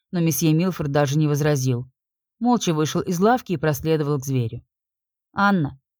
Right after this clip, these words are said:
малявка подошла ко мне и смотрела таким взглядом, словно я только что пообещала целый день катать её на карусели, а потом ещё накормить мороженым.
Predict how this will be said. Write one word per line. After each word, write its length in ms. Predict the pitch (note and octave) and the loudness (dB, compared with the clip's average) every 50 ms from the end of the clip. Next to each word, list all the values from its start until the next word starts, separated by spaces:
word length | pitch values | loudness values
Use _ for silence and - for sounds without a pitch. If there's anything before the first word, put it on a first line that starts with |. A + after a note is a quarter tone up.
| _ - | _ -6
малявка 440 | E3 D#3+ D#3 D#3 D#3 C#3+ - - C3+ | -4 -2 0 0 0 -2 -2 -8 -8
подошла 440 | C#3+ C#3+ D3 C#3+ - - D#3 D3 | -4 -2 -2 -2 0 -2 -4 -2
ко 140 | - - C#3 | -2 0 0
мне 220 | C#3+ D#3+ F3+ F3+ D#3+ | 0 2 2 0 -2
и 20 | |
смотрела 540 | - - D#3 C#3+ C#3 - D#3+ D#3+ D#3 D3+ C#3+ | -2 0 0 0 0 0 -2 0 0 0 0
таким 300 | C3+ D3+ C#3 - D3+ D3 | -2 -4 -4 -2 -2 -4
взглядом, 420 | C#3 C3 D#3 E3+ F3 E3 C#3+ C#3 | -2 0 0 0 2 2 0 -2
словно 300 | C3 C3 D3+ D3 C#3 D3 | -2 -2 -2 0 2 2
я 180 | D3+ D3+ D3 C#3 | 2 2 0 0
только 300 | - E3 D#3+ - - C3+ | -2 -4 -6 -6 -6 -12
что 160 | - - C3 | -12 -10 -8
пообещала 680 | C3 C#3+ C#3 C#3 C#3 C#3+ C3 - - D3+ C#3 C3+ C3+ C3 | -6 -4 -4 -4 -2 -4 -6 -4 -2 0 0 0 0 -2
целый 320 | C3+ D#3 D3 C#3+ C#3+ C#3 | 0 0 0 2 2 0
день 220 | C#3+ E3+ F3+ F3+ | 0 0 0 -2
катать 400 | - D3 C#3 C3 D#3+ D#3 C#3+ - | -2 -2 -2 0 0 -2 -2 -2
её 160 | D3 D3 D3 C#3+ | -2 0 2 2
на 120 | D3 C#3+ | 2 0
карусели, 540 | - D#3 D3+ D#3 D3 - - F3 D3+ C3 C3 | 0 -2 -4 -4 -4 -4 -2 -2 0 0 0
а 80 | A#2+ | -2
потом 360 | A#2+ - C3+ C3 C3+ E3+ F3 E3 | -2 -4 -8 -4 -2 -2 -2 -2
ещё 200 | B2+ - - C#3 | -2 -2 -2 -2
накормить 480 | C#3 C3 C3+ D3 C#3+ C#3+ D3+ C#3 - | -2 -2 0 0 0 0 0 0 0
мороженым. 600 | C#3+ C#3+ D3 D3 C#3 C3 A#2+ A#2+ A#2+ A#2 - _ | 0 0 0 0 0 0 -2 -2 -4 -4 -6 _